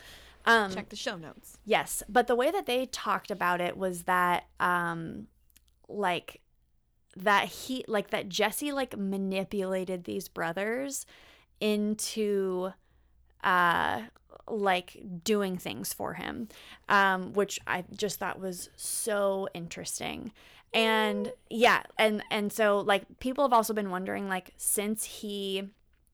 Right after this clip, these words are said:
Speaker 1: came to, and, and also, like, Jesse knew these brothers through the spiritualist movement, like, through some group that
Speaker 2: Mm.
Speaker 1: they were all a part of. And so they're
Speaker 2: Yeah.
Speaker 1: like, "Cool, like, you're gonna bring music, you're gonna bring high society, you're gonna bring seances." Like, it was the eighteen eighties,
Speaker 2: <laughs>
Speaker 1: people were
Speaker 2: Music,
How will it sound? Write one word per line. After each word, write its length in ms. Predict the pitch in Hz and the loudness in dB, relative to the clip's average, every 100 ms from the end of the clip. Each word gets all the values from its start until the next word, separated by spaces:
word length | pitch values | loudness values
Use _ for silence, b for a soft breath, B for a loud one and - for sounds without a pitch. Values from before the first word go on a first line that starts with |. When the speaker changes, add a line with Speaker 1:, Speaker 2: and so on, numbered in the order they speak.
| _ - - - | _ -20 -20 -12
Speaker 1:
came 540 | - 208 214 214 226 | -4 -2 0 0 0
to, 320 | - 214 196 - | 0 0 2 4
and, 180 | 226 220 | 2 2
and 80 | 214 | 2
also, 180 | 233 262 | 2 2
like, 200 | 233 208 | -2 2
Jesse 280 | 240 254 302 | 2 2 0
knew 220 | 208 190 | 0 -2
these 180 | 202 185 | -2 -2
brothers 360 | 180 175 180 | -2 0 -2
through 240 | - 202 185 | -6 -6 -6
the 40 | |
spiritualist 540 | 175 190 180 190 175 170 | -6 -4 -4 -4 -8 -8
movement, 400 | 165 170 202 - | -8 -6 -4 -4
like, 160 | 180 | -6
through 160 | - 196 | -4 -4
some 260 | - 185 | -4 -6
group 280 | 180 165 226 | -4 -4 -2
that 80 | 202 | -2
Speaker 2:
Mm. 20 | |
Speaker 1:
they 100 | 185 | -2
were 120 | 180 180 | -2 -2
all 180 | 170 | -2
a 60 | 170 | -4
part 300 | - 165 170 | -6 -6 -2
of. 280 | 220 254 254 B B B - | 0 0 -4 B B B -8
And 140 | 220 | -4
so 80 | 226 | 0
they're 80 | 208 | 2
Speaker 2:
Yeah. 60 | |
Speaker 1:
like, 160 | 190 - | 0 -2
"Cool, 280 | - 277 196 | -4 -2 -2
like, 160 | 175 | -4
you're 100 | 202 | -4
gonna 160 | 190 190 | -4 -4
bring 280 | 175 180 208 | -6 -6 -4
music, 320 | 285 277 262 | -2 -2 -4
you're 100 | 196 | -6
gonna 140 | 180 | -6
bring 160 | 170 175 | -6 -8
high 160 | 170 | -6
society, 560 | 160 - - 277 269 254 | -8 -6 -4 -2 -2 -4
you're 180 | 240 190 | -4 -4
gonna 160 | 180 | -4
bring 240 | 180 175 180 | -6 -8 -8
seances." 800 | - - 277 247 240 226 240 208 | -6 -4 -2 -2 -2 -2 -2 0
Like, 200 | 180 - B B B - | -2 -4 B B B 2
it 120 | 208 | 4
was 160 | 208 | 4
the 120 | 196 - | 4 4
eighteen 400 | 214 226 214 214 | 6 6 4 2
eighties, 420 | 320 339 320 311 | 4 4 6 4
Speaker 2:
<laughs> 0 | |
Speaker 1:
people 300 | 320 285 277 262 233 | 4 2 6 8 8
were 100 | 220 | 4
Speaker 2:
Music, 180 | 214 | 2